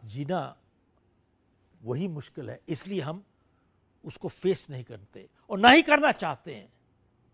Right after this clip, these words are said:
हमें हिम्मत, हिम्मत नहीं है। साहब,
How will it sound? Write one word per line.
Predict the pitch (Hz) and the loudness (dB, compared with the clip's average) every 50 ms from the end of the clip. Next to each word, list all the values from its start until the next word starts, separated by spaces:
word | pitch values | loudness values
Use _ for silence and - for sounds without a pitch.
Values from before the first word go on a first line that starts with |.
| _ _ _ _ _ _ _ _ _ _ _ _ _ _ _ _ | _ _ _ _ _ _ _ _ _ _ _ _ _ _ _ _
हमें | - 160 165 175 170 135 | -10 -8 -6 -4 -6 -4
हिम्मत, | 139 151 147 131 170 190 151 117 | -4 -6 -8 -6 -8 -8 -8 -6
हिम्मत | 151 165 165 190 185 - - 131 | -8 -6 -4 -6 -6 -6 -8 -16
नहीं | 117 113 113 95 | -16 -16 -16 -20
है। | 82 90 _ _ _ _ _ _ _ _ _ _ _ - - | -20 -20 _ _ _ _ _ _ _ _ _ _ _ -18 -8
साहब, | 131 - 180 208 185 - | 2 6 6 6 6 4